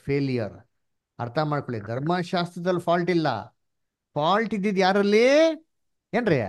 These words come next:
ಆ, ಶರೀರದ ನಿರ್ಬಲಾವಸ್ಥೆ. ಅರ್ಥ ಆಯ್ತಾ? ಮನುಷ್ಯರ ಶರೀರದ ನಿರ್ಬಲಾವಸ್ಥೆ, ಶರೀರ ತುಂಬಾ ವೀಕ್ ಆಗಿರೋದ್ರಿಂದ, ಆರ್ ಸಾವಿರ ವರ್ಷ ಪಾಪದಲ್ಲಿ ತುಂಬಿರೋದ್ರಿಂದ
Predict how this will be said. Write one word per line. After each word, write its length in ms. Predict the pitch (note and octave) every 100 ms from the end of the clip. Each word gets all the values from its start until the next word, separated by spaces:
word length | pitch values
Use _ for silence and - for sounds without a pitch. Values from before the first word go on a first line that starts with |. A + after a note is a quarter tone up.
| F#2 _ _ _ _ -
ಆ, 100 | G3 F4 F4 _
ಶರೀರದ 640 | - - D#3 F3+ G3+ G3 G#3 C#4 F4+ - - _ _
ನಿರ್ಬಲಾವಸ್ಥೆ. 1500 | B2 D3+ C#3+ D#3+ D#3+ D#3+ D#3+ D3 - _ B2+ A#2 G2+ E2+ E2
ಅರ್ಥ 160 | A#2 C3
ಆಯ್ತಾ? 280 | C3 D#3 D#3
ಮನುಷ್ಯರ 580 | A2+ B2+ E3+ F3 F#3 F3
ಶರೀರದ 520 | F3 D#3 E3+ E3+ E3+
ನಿರ್ಬಲಾವಸ್ಥೆ, 840 | D#3 D3+ D3+ D#3+ D#3+ D3+ - A#2
ಶರೀರ 340 | - C#3+ E3
ತುಂಬಾ 260 | D3+ D3 D#3+
ವೀಕ್ 280 | C#3+ D#3+ E3+
ಆಗಿರೋದ್ರಿಂದ, 560 | D3 C3+ A#2+ G#2 G2 F2+ A#2+ E3 F#3+ F#3+ _ _ _ _ G#2
ಆರ್ 300 | B2 E3+ F3+
ಸಾವಿರ 240 | G#3 F#3
ವರ್ಷ 200 | F3 -
ಪಾಪದಲ್ಲಿ 580 | F3+ E3+ F#3+ G#3+ F#3+ F3+
ತುಂಬಿರೋದ್ರಿಂದ 500 | F#3 D#3 C3+ A2+ G#2+